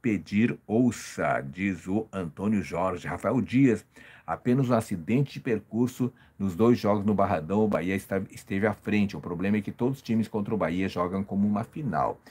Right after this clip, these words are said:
É, e outra coisa, o, o Vitória vai jogar sempre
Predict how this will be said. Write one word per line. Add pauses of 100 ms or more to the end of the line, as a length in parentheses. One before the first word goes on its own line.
(320)
É,
e
outra
coisa,
o, (540)
o
Vitória
vai
jogar
sempre